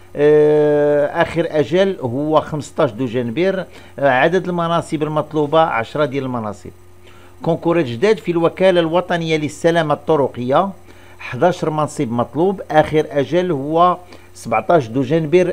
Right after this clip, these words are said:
ألفين وواحد وعشرون. خبر صار للطلبة بالدبلوم، الإجازة أو الماستر. كونكورات جداد في الوكالة الوطنية لتقنيين المواصلات، آخر أجل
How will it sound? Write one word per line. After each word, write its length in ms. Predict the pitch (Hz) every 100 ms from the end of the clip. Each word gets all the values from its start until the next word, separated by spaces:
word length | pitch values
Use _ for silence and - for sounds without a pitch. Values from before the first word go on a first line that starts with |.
| -
ألفين 340 | 143 - 185
وواحد 280 | 175 165 120
وعشرون. 540 | 131 107 101 95 87 85 87 - - - - - - - - - - - -
خبر 400 | - 165 165 170
صار 340 | 147 202 208 202
للطلبة 600 | 175 - 185 180 156 160
بالدبلوم، 800 | 143 101 131 139 156 185 196 175
الإجازة 600 | 147 127 127 147 120 139
أو 180 | 131
الماستر. 560 | 120 135 160 - 190 185 - - - -
كونكورات 420 | 175 165 165 143
جداد 360 | 110 170 196
في 340 | 190 170 175 156
الوكالة 500 | 143 156 165 196 175
الوطنية 760 | 160 175 175 160 160 165 175 151
لتقنيين 880 | 147 147 160 139 160 170 175 170 160 - - -
المواصلات، 920 | 147 156 156 151 151 143 165 180 180
آخر 460 | - 160 156 151 147
أجل 440 | 147 123 165 180